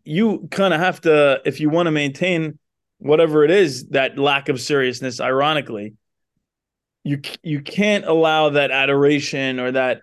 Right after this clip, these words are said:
you know, that ego building to stand in the way of what led you to that ability in the first place.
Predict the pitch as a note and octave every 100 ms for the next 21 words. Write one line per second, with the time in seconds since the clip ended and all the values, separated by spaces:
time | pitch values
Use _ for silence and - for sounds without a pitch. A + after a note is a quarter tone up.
0 | _ - C3+ B2+ A#2+ A2+ B2+ B2+ B2+ E3+
1 | D3+ C#3+ C3+ C#3 C3+ C3 B2 A#2 C3 B2+
2 | B2+ B2+ A#2+ - _ - D3+ D3 C3 -
3 | - C3+ C3+ C#3 C#3+ B2+ A#2 A#2 _ _
4 | - B2+ C#3 C#3 C3 B2 B2+ B2 A#2+ -
5 | - A#2+ A#2+ B2 A#2 A#2 D3+ D#3 - -
6 | -